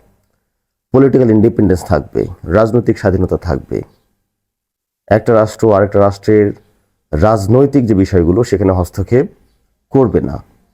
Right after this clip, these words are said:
এবং পাশাপাশি যে, উম, অভ্যন্তরীণ কাজে কোনো রাষ্ট্র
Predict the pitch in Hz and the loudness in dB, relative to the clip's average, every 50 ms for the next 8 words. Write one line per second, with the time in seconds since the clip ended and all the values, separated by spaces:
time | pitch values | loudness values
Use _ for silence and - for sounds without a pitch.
0 | _ _ _ _ _ _ _ _ _ _ - 120 117 123 120 120 120 120 120 120 | _ _ _ _ _ _ _ _ _ _ 0 2 2 4 4 4 4 4 4 2
1 | 117 - - - 127 123 131 117 113 120 - - 120 95 117 113 113 113 110 104 | 2 0 -2 -4 -4 -2 -2 0 0 -2 0 0 0 2 2 4 4 4 4 2
2 | 104 - _ - - - - 69 76 - - - - - - _ _ _ _ - | 0 -2 _ -18 -12 -6 -4 -4 -4 -4 -6 -10 -14 -20 -20 _ _ _ _ -4
3 | - 113 104 117 131 131 - 120 120 120 117 117 117 113 113 113 - - - 113 | -2 0 2 2 0 2 2 2 2 2 4 2 2 2 0 -4 -8 -4 -2 0
4 | 110 104 107 113 110 113 120 117 - _ _ _ _ _ _ _ - - 110 110 | 0 2 2 4 4 4 2 0 -4 _ _ _ _ _ _ _ -2 0 2 2
5 | 107 104 104 101 - - - 107 101 101 | 2 2 0 -2 -4 0 2 2 2 2